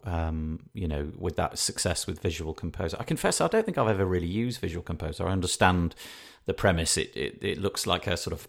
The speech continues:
bridging gap between, um, a fully featured page builder like Beaver Builder or Elementor and, and just hand, handwriting all the code yourself. It's sort of, you know, it's like little building blocks, isn't it? But having,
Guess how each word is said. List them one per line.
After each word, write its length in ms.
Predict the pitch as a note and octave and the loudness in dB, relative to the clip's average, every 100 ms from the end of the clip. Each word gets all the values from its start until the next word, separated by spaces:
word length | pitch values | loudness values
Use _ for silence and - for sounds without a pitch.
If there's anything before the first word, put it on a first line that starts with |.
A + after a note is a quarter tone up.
| _ | _
bridging 520 | G2+ E2+ F2 E2 D#2 | 6 6 4 4 4
gap 400 | G#2 F#2+ - - | 4 2 0 -6
between, 580 | - - F2 E2 D#2+ D#2+ - - - _ | -6 -2 0 0 0 -4 -10 -20 -20 _
um, 420 | F#2 E2+ D#2+ D#2+ - | 0 2 2 0 0
a 80 | F#2+ | 0
fully 280 | A2 F2+ | 2 2
featured 580 | F2 F#2+ F2 - D#2+ - | 2 0 -2 -2 -2 -2
page 320 | - E2 D2+ | -2 0 -2
builder 300 | - D#2 D#2 | -4 -4 -4
like 240 | D#2 D#2 - | -4 -4 -4
Beaver 240 | E2+ D#2 | -4 -4
Builder 300 | D#2 D#2+ D#2+ | -4 -4 -4
or 160 | D2+ E2+ | -4 -2
Elementor 680 | F2 E2 D2+ D2+ D2+ D2+ D2 | -2 -2 -2 -4 -6 -6 -4
and, 600 | E2 E2 D#2+ D#2+ D#2 - - _ - - | -2 0 0 0 -2 -6 -20 _ -12 -2
and 120 | E2+ | 2
just 260 | G2 - - | 4 2 4
hand, 260 | F#2+ F2+ - - | 4 4 0 -10
handwriting 600 | - A2+ F#2+ F#2 F#2+ F2+ | 2 4 8 6 6 4
all 100 | F2+ | 4
the 80 | E2 | 2
code 300 | - G2 F2+ | 4 4 4
yourself. 480 | A2 - B2+ G2 - | 4 6 6 6 2
It's 140 | - - | -6 -6
sort 260 | - F2+ | -6 -6
of, 120 | D#2+ - - - - | -8 -14 -18 -20 -6
you 80 | F2 | 0
know, 100 | D#2+ | 0
it's 140 | - | 0
like 140 | F2 | -2
little 180 | E2 G2 | 0 0
building 400 | E2 G2 F2 D#2+ | 4 4 4 0
blocks, 300 | D#2 D#2 - | -2 -4 -4
isn't 160 | G#2 F#2 | -2 -2
it? 120 | E2 - - - - | -4 -10 -18 -8 2
But 160 | B2 | 6
having, 320 | D#3+ E3 E3+ | 8 8 4